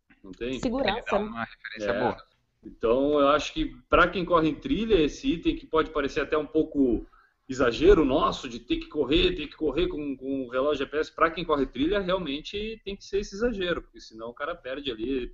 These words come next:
Speaker 1: aí pode, pô, acontecer mil e uma coisas, né?
Speaker 3: Do Garmin, é, eu acho assim, corredor que deixa o Garmin descarregar a bateria ou não confere antes de treinar, é um corredor relapso.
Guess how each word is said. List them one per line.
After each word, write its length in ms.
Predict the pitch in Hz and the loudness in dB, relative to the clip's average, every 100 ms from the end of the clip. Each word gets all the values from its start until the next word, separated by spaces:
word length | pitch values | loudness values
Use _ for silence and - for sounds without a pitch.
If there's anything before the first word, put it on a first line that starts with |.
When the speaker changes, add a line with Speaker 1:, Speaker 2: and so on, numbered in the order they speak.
| 110 | -6
Speaker 1:
aí 140 | 101 | -6
pode, 440 | - 160 185 202 131 _ _ | -4 -6 -4 -6 -8 _ _
pô, 180 | 151 110 | -6 -6
acontecer 500 | - - 101 - 147 123 110 | -8 -20 -18 -12 -12 -12 -20
mil 320 | 110 131 147 | -6 0 0
e 60 | |
uma 180 | 139 123 | 0 -2
coisas, 460 | - 120 113 98 87 | -4 -6 -6 -8 -18
né? 80 | _ _ - | _ _ -6
Speaker 3:
Do 120 | 156 | -2
Garmin, 600 | 202 185 139 160 214 156 - - - | 2 2 2 0 0 -4 -8 -20 -2
é, 260 | 131 139 - | 4 4 4
eu 180 | 185 185 | 4 6
acho 200 | 196 202 | 6 2
assim, 320 | - 139 98 | -2 -2 -4
corredor 600 | - 156 151 120 180 - | -2 0 0 0 -2 -2
que 280 | - 170 156 | -8 -6 -4
deixa 680 | 113 147 170 180 156 143 | 0 0 0 2 6 6
o 140 | 127 120 | 6 2
Garmin 320 | 117 113 131 | 0 2 0
descarregar 400 | 139 135 123 123 | 0 -2 2 2
a 20 | |
bateria 400 | 131 - 117 135 | 2 0 -2 2
ou 60 | 139 | 4
não 140 | 143 | 2
confere 380 | 170 143 139 139 | 2 0 4 4
antes 140 | 139 | 2
de 60 | 131 | -2
treinar, 260 | 131 113 120 | -2 2 2
é 40 | |
um 40 | |
corredor 320 | 139 147 135 123 | 2 -2 0 2
relapso. 560 | 170 151 107 - - | 4 2 2 -6 -12